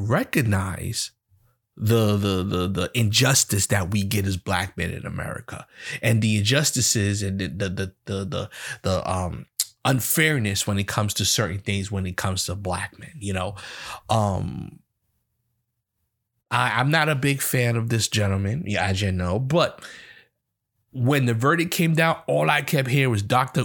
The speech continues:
Umar saying in his head, "See, messing with them snow bunnies. You've been snow bunny." I think it was even a meme. He said, "Snow bunnied." Now, one thing you know, I'm all about accountability.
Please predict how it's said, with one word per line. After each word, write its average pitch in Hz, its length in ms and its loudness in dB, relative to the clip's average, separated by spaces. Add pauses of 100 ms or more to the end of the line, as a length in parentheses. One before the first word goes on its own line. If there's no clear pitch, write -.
Umar 110 440 4
saying 110 360 2
in 110 120 2
his 113 240 2
head, 90 200 0
"See, - 400 2 (640)
messing 98 300 2
with 117 100 2
them 135 100 2
snow 131 280 2
bunnies. 92 400 -2
You've 104 140 0
been 123 120 4
snow 135 300 2
bunny." 98 260 2
I 101 60 2
think 131 180 2
it - 20 4
was 120 140 6
even 120 220 2
a 117 40 2
meme. 123 280 4
He 104 120 2
said, 95 340 0 (200)
"Snow 131 300 2
bunnied." 90 380 -4 (1000)
Now, 123 380 0 (1120)
one 180 200 4
thing 185 140 2
you 123 140 4
know, 101 320 0
I'm 120 160 4
all 113 160 4
about 101 180 4
accountability. 92 800 -2